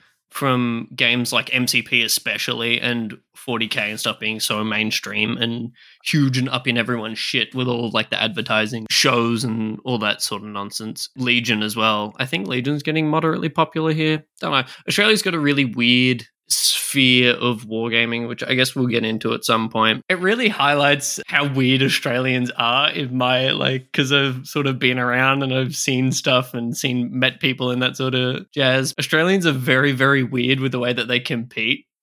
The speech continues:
where it's like, I think when you play someone like an American, for example, this is just in my experience and, like, what I've seen on bat reps and stuff, they're usually pretty formal about it and like, "Oh yeah, we're sort of here to play, so we'll play."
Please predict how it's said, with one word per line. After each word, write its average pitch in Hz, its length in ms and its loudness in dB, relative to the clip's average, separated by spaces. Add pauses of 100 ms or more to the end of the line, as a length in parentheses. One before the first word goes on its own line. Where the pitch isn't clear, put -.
where 131 180 -2
it's 127 160 -2
like, 127 280 0 (220)
I 156 100 0
think 190 400 0 (340)
when 180 140 2
you 190 80 4
play 190 300 2
someone 170 580 -2
like 151 180 0
an 139 120 -2
American, 131 480 2
for 127 140 -2
example, 123 340 0
this 180 100 0
is 196 80 -2
just 131 220 -2
in 107 100 -10
my 110 160 0
experience 113 540 -4
and, 120 120 -2
like, 117 160 -4
what 120 160 0
I've 117 140 2
seen 110 500 -2 (200)
on 113 140 -8
bat 117 240 -2
reps 110 200 -4
and 113 100 -10
stuff, 110 240 -6
they're 127 120 0
usually 123 500 0 (120)
pretty 170 340 2
formal 120 500 0
about 113 380 2
it 113 160 0 (240)
and 110 320 -2
like, 107 360 0
"Oh 123 140 0
yeah, 110 240 2
we're 107 140 -2
sort 113 240 0
of - 40 -6
here 113 120 0
to 123 80 -10
play, 107 260 -2
so 117 140 -4
we'll 110 100 -6
play." 107 380 -4